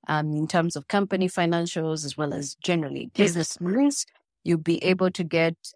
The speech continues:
um, educated on retail investors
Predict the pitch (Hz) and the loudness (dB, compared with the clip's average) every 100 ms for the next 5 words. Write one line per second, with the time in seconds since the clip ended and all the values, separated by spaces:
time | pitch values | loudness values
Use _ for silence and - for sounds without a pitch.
0 | - 160 156 151 - 170 156 - 156 - | 0 0 0 -4 0 0 0 -4 -4 -2
1 | 147 151 - 151 151 151 - 165 185 196 | -2 -2 -6 -6 -6 -6 -6 -2 -2 0
2 | 165 156 156 151 156 - 151 151 156 156 | 0 0 -2 -2 -4 -2 -2 0 -2 -6